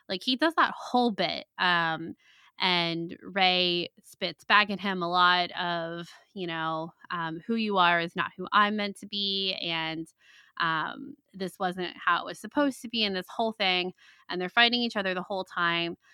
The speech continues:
Um, and I think it, I really liked the conversation. I thought it was a good conversation. I need to go back and, like, get the actual transcript of it. But I thought the writing in it was really good. It felt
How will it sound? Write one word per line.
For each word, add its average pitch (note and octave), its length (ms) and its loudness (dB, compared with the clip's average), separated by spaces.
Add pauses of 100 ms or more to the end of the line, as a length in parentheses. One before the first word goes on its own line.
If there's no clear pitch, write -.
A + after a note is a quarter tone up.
(200)
Um, E3 480 -2 (120)
and A3 120 2
I A#3+ 80 2
think E4+ 160 -2
it, F#4+ 120 -6 (260)
I B3 100 6
really D#4+ 340 0
liked A#3 220 0
the A#3 60 0
conversation. G#3 640 -2
I F3 80 -8
thought A3 160 -2
it A3 60 -8
was A#3+ 100 -8
a A3+ 40 -10
good G#3+ 160 -10
conversation. F#3+ 580 -8
I E3+ 80 -2
need F3+ 180 -4
to - 60 -20
go G#3 100 -4
back F#3 240 2
and, F#3 60 -8
like, E3 140 -8
get F3 160 -8
the F3 80 -8
actual E3 360 -6
transcript F#3+ 560 -6
of D#4 140 0
it. F4+ 180 -2 (440)
But F#3 280 2
I G3 140 0
thought A#3 200 2
the B3+ 100 -2
writing F#3+ 320 -2
in G3 80 -4
it F#3 80 -4
was F3+ 180 -10
really F3 220 -6
good. F3 380 2
It F3+ 180 -6
felt F#3 360 0